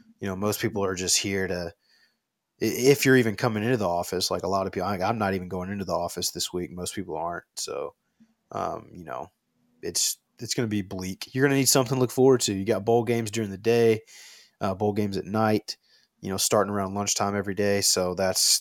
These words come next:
that's something to look forward to. Good. So, um, but yeah, so we got a lot of games to do. We're gonna try to go through 'em pretty quick,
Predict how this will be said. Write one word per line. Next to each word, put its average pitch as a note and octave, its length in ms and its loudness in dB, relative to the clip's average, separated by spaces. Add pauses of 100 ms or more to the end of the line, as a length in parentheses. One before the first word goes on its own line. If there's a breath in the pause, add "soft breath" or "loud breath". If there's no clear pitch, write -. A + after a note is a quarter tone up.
that's F#2+ 200 0
something F#2 240 -4
to F2+ 80 -12
look F2 160 -10
forward E2+ 340 -4
to. F2 140 -8
Good. D2 300 -8
So, - 280 -6 (880)
um, F#2+ 340 -2
but A2+ 120 2
yeah, D3 180 8
so - 140 4
we B2 60 4
got C#3+ 120 8
a B2 40 6
lot B2+ 160 8
of C3 40 4
games B2+ 220 2
to A#2+ 80 0
do. A2+ 300 2
We're A#2+ 100 -6
gonna A#2 120 -2
try A2+ 160 2
to G#2+ 60 2
go G#2+ 100 2
through G#2+ 180 -4
'em G#2 100 -6
pretty G#2+ 180 -6
quick, - 460 -4